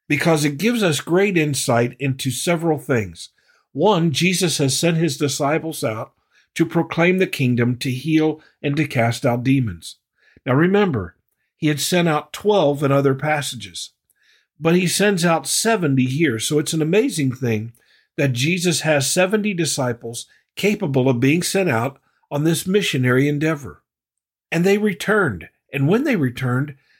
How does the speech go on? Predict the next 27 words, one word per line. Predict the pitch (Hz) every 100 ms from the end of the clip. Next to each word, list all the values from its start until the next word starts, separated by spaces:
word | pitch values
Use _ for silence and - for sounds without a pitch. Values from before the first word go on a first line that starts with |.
| _
they | 131 147 165
returned | 175 175 143 139 135
with | 127
joy. | 131 117 98 82 - _ _
Remember, | 113 123 139 113
the | 104
harvest | 104 156 156 117 -
was | 113 101 107
white. | 156 110 - _ _ _ _ _ _
There | 160
were | 151
people | 139 196 -
ready | 123 127 160 143
to | 120
receive | 113 110 160 160 127
the | 113
kingdom. | - 156 123 90 - _ _ _ -
And | 135
these | 151 277 247
individuals, | 247 165 151 151 147 143
having | 139 147 135 127
gone | 123 131
out, | 151 139
didn't | 156 170 180
come | 165 143
back | 139 139 -
depressed | - - 143 139 135